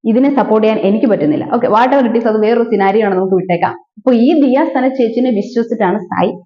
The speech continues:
കൺവിൻസ്ഡ് ആയതും സായി അങ്ങനെ ഒരു ഓഡിയോ കോൾ വിളിച്ചതും. ഓക്കെ, അതാണ് ആ ഓഡിയോ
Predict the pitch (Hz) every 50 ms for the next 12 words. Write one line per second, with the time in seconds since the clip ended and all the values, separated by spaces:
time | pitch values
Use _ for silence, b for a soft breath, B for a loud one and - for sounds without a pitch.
0 | _ _ _ _ _ _ _ _ _ _ _ _ _ _ _ _ _ _ _ _
1 | _ _ _ _ _ _ _ b b b b b b b 226 214 220 233 254 277
2 | 277 254 240 208 190 202 220 262 269 254 - - 196 185 202 208 185 190 196 196
3 | 190 196 185 170 175 175 180 190 180 175 165 160 185 269 - - - - _ _
4 | _ _ _ - 196 208 240 247 233 247 226 170 - 240 - - - - - 240
5 | 214 180 - - - B B B B B B 262 294 320 294 269 269 294 294 -
6 | - - - 220 226 233 214 220 220 240 254